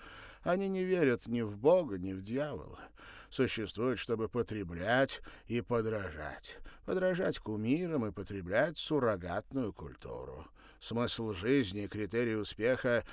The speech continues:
богатство и купленный уровень комфорта. Впрочем, это к нашей теме отношения не имеет, грустно улыбнулся он. «Пожалуй, он прав», подумала Александра. «Американская модель жизни становится нашей.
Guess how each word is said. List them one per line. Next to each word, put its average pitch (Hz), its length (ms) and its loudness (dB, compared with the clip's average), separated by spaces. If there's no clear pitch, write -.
богатство 120 800 4
и 123 80 4
купленный 117 600 -2
уровень 92 400 -4
комфорта. - 680 -4
Впрочем, 175 500 0
это 131 220 0
к - 80 -8
нашей 101 340 -4
теме 110 380 0
отношения 92 880 -6
не 110 380 -4
имеет, 82 640 -4
грустно 78 520 -10
улыбнулся 73 600 -10
он. 60 240 -12
«Пожалуй, 110 360 0
он 135 120 2
прав», 135 400 -4
подумала 95 420 -2
Александра. 69 640 -10
«Американская 107 760 -2
модель 98 360 -4
жизни 110 340 -4
становится 95 640 -8
нашей. 135 360 -4